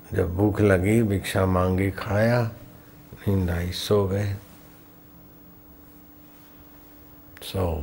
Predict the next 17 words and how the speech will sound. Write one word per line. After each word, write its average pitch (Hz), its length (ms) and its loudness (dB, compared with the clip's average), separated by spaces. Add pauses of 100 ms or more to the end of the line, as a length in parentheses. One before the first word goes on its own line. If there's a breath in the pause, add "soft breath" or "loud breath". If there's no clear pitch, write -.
(420)
हम 80 280 -2 (3000)
हाथ 98 420 0
को 95 140 0
सत्ता 92 440 -2
देने 95 320 4
वाला 92 340 2
वह 87 180 2
चैतन्य 85 640 -6
में, 80 240 -6 (1400 loud breath)
मन 110 260 4
को 104 200 2
देखने 98 420 2
वाला 92 300 4
वह 90 160 2
चैतन्य 87 560 -2
में 82 180 -4
हूँ, 76 160 -8